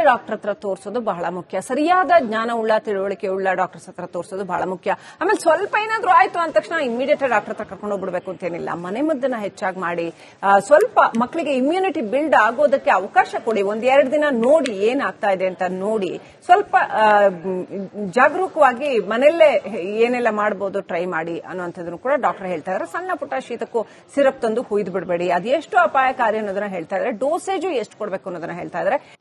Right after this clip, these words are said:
ಕಾಫ್ ಸಿರಪ್ ನಿಂದಾಗಿ ಸಾವು ಸಂಭವಿಸಿರ್ತಕ್ಕಂಥದ್ದು ಮಧ್ಯಪ್ರದೇಶ, ರಾಜಸ್ಥಾನಲ್ಲಿ ಅನೇಕ ಮಕ್ಕಳು ಜೀವ ಕಳ್ಕೊಂಡಿದ್ದಾವೆ ಅಂತ.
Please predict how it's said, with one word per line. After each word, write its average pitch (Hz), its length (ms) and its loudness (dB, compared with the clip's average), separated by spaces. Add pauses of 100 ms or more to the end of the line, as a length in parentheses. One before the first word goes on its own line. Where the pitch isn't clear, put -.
(160)
ಕಾಫ್ 381 380 6
ಸಿರಪ್ 440 320 -2
ನಿಂದಾಗಿ 302 960 0
ಸಾವು 370 460 4
ಸಂಭವಿಸಿರ್ತಕ್ಕಂಥದ್ದು 254 880 -6
ಮಧ್ಯಪ್ರದೇಶ, 226 560 -4
ರಾಜಸ್ಥಾನಲ್ಲಿ 214 640 -4
ಅನೇಕ 233 380 -4
ಮಕ್ಕಳು 247 520 -2
ಜೀವ 240 300 -4
ಕಳ್ಕೊಂಡಿದ್ದಾವೆ 196 720 -4
ಅಂತ. 170 240 -8